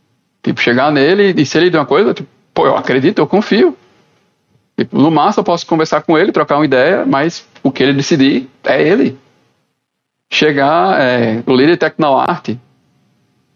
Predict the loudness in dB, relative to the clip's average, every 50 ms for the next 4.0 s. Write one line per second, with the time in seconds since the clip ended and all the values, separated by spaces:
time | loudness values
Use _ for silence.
0 | _ _ -4 -2 0 0 0 0 -2 -2 0 0 0 0 0 0 0 0 2 0
1 | 2 2 0 0 -2 -2 -2 -2 0 0 0 0 -2 0 0 0 0 0 0 -2
2 | -2 -2 -2 -2 -4 -4 -4 -2 -2 0 0 0 -2 -4 -8 -14 -20 _ _ _
3 | _ _ _ _ _ _ _ -4 -4 -4 0 0 2 2 2 2 0 -2 -4 -4